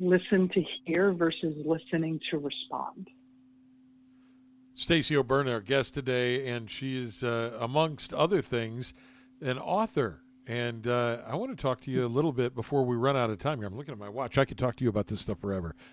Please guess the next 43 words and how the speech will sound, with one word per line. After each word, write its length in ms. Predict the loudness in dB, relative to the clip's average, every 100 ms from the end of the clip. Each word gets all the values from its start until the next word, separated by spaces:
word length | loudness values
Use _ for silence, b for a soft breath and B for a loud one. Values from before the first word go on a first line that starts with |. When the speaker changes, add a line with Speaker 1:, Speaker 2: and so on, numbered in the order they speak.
| B
Speaker 2:
I 140 | 4 8
love 340 | 10 10 8
this 180 | 2 2
topic. 360 | 2 2 2
I 80 | 4
Speaker 1:
<laughs> 20 |
Speaker 2:
love 320 | 6 8 6 2 B B B
the 140 | 2
never 340 | 8 8 8 6
give 300 | 6 6 6
up, 400 | 6 8 6 0 -12 -6
uh, 60 |
you 180 | 0 4
know, 380 | 6 6 4 2
uh, 360 | -2 -2 -2 -4
uh, 40 | 0
pull 200 | 4 6
up 180 | 4 0 B B B
yourself 300 | 2 4 6
by 140 | 4
the 60 | 4
bootstraps 600 | 2 0 2 2 2 0
and, 140 | -6 -4
and 160 | -4
move 220 | -2 0 2
on. 200 | 2 2
But 140 | -2 B B B
I 120 | 0 2
want 220 | 2 0
to 100 | -2
ask 280 | -8 -8 -6
you 100 | -6
about 340 | -4 -6 -6
your 160 | -4 -4
book 440 | 0 0 0 -2 -8
and 440 | -4 -4 -4 -10 -14 -2
what 260 | 2 2 2
went 220 | -4 -2
into 540 | -4 0 6 8 6
Speaker 1:
Mm. 80 | 2
Speaker 2:
making 340 | 0 0 0 -2
a 40 |
book, 300 | 4 4 4